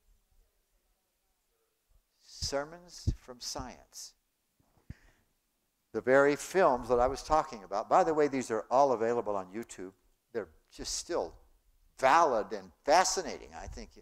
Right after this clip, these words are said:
How many have ever watched one of these? Can I see it? Oh, look at this, about eight people. I should have the rest of you say you will go home and do it, but nevertheless. Uh,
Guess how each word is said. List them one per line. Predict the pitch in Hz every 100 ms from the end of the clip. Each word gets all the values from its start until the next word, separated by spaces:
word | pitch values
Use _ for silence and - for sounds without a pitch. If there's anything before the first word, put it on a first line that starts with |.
| _ -
How | 233
many | 226
have | 175
ever | 180 190
watched | 135 151 160 -
one | 143
of | 117
these? | 117 107
Can | - 107
I | 104
see | -
it? | 95 _ _ -
Oh, | 165
look | 202 196
at | -
this, | 151 -
about | - 113 -
eight | 117 110
people. | - 170 - - _ _ _ _ _ _ _ - _ _ _ _ _ _ _ _ _ _ _ -
I | 107
should | - 123
have | 131
the | 113
rest | 123 113 117
of | 113
you |
say | - 127
you | 107 101
will | 101
go | 107
home | 101
and | 90
do | 107 87
it, | -
but | 98 -
nevertheless. | 120 120 92 57 - - _ _ _ _ _ _
Uh, | 107 92